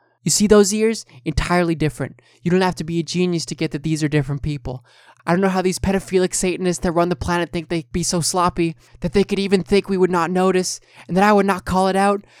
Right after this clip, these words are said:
but I'm on to you, demons. We will destroy you." Despite the flourishing online culture of conspiracy theories and the religious cultists who continued to ignore the world that had not changed alongside their apocalyptic visions,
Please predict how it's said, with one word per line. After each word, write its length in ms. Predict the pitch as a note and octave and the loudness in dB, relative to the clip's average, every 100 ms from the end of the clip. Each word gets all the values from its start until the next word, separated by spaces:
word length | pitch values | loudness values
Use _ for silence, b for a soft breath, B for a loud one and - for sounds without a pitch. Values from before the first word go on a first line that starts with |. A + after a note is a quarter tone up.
| B | B
but 100 | F#3 | 0
I'm 120 | F#3+ | 4
on 180 | G3+ G3+ | 6 4
to 140 | G3 G3 | 2 -2
you, 100 | F#3+ | -2
demons. 520 | F3+ F#3+ G3 F#3 - b b b | 0 0 0 -2 -8 b b b
We 120 | G3+ | 6
will 180 | F#3+ G3 | 8 6
destroy 420 | F#3+ - G3+ G3+ | 4 2 2 2
you." 360 | G3+ G3 G3 F#3+ _ _ _ _ _ _ _ _ _ - | 2 0 -2 -4 _ _ _ _ _ _ _ _ _ -2
Despite 340 | F3+ - A3+ | 0 2 -2
the 80 | G#3+ | -2
flourishing 520 | - F#3+ F#3 - E3+ | -4 0 0 0 -4
online 360 | D3+ D#3+ D#3+ D3+ | -2 0 0 -2
culture 380 | D#3 D#3 - D#3 | -4 -6 -4 -6
of 100 | - | -4
conspiracy 560 | D3+ - G3 F#3+ F#3 | -6 -2 0 0 -2
theories 420 | - D3 D3 C#3+ | -4 -2 -2 -2
and 100 | C#3+ | -4
the 80 | D3 | -4
religious 420 | C#3+ D3+ D3+ D3 | -2 -4 -4 -6
cultists 440 | - D3 - D3 - | -4 -6 -6 -8 -8
who 60 | |
continued 500 | D3+ D3+ - F#3 F3+ - | -6 -6 -6 -6 -8 -6
to 100 | D#3 | -8
ignore 340 | D3 D3+ D#3 | -6 -4 -2
the 100 | D3+ | -2
world 420 | C#3+ C#3+ C#3 C3+ b b - | -2 -2 -2 -6 b b -6
that 120 | D#3 | -4
had 80 | D#3 | -2
not 160 | E3+ | -4
changed 420 | - E3+ E3 D#3+ | -6 -6 -6 -6
alongside 680 | D3 D3 D3 C3 E3 D3+ C#3+ | -4 -4 -4 -6 -6 -6 -4
their 140 | D3 | -4
apocalyptic 680 | C#3 - C#3+ - C#3+ C3 C#3 | -4 -6 -8 -6 -8 -6 -8
visions, 540 | D#3 F#3+ E3 D3 C#3+ | -4 -2 -2 -8 -10